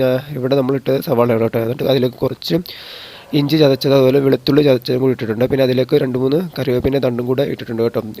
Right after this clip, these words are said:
അതിലേക്ക്, ഏ, നമ്മൾ കുറച്ച് ഉപ്പും കൂടി ഇടുന്നുണ്ട്. നമ്മുടെ ആവശ്യത്തിനുള്ള ഉപ്പും കൂടി ഇടുന്നുണ്ട്. പിന്നെ അതിലേക്ക്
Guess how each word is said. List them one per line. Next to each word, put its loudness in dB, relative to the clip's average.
അതിലേക്ക്, -4
ഏ, -2
നമ്മൾ -2
കുറച്ച് -2
ഉപ്പും -4
കൂടി 2
ഇടുന്നുണ്ട്. 2
നമ്മുടെ 2
ആവശ്യത്തിനുള്ള -2
ഉപ്പും -6
കൂടി 0
ഇടുന്നുണ്ട്. -4
പിന്നെ 4
അതിലേക്ക് 2